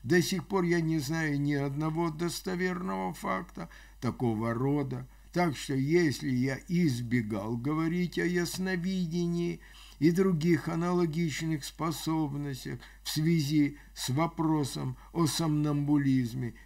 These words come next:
то не стану касаться этого и теперь, говоря о медиумах. Кроме, собственно,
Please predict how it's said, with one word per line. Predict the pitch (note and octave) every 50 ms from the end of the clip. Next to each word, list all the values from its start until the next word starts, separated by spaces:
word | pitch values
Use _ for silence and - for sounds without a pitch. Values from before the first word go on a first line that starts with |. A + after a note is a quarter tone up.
| - -
то | - F3+ F3+
не | E3+ E3+ E3
стану | C3+ - F#3 F3+ E3+ D#3 D3 C3+
касаться | - D3+ D3 C3+ - G3+ G#3 G#3 F3+ - - F#3+
этого | F#3 F3+ F3+ E3 C#3 - - A2 G#2
и | G#2 G#2+ G#2
теперь, | F#2 - B2 G#2 - C3 C#3+ C#3+ C3+ B2+ B2+ - - - -
говоря | - G2 A#2+ B2 B2+ D3 D#3 F3+ G3 G3+ D#3
о | A2+
медиумах. | G#2 A2 A#2 A2+ A2 A2 A2+ G#2 F#2+ G#2+ G#2 G#2 G#2 G2+ G2+ G2+ F#2+ F2+ - - - - - - - - - - - -
Кроме, | - E3+ F#3+ G3 G3 F#3 F3 E3+ D#3+ E3 - - -
собственно, | - - - F#3 F#3+ F3+ - - - - D#3+ D#3+ D#3 D3+ D#3 D3+ - F2+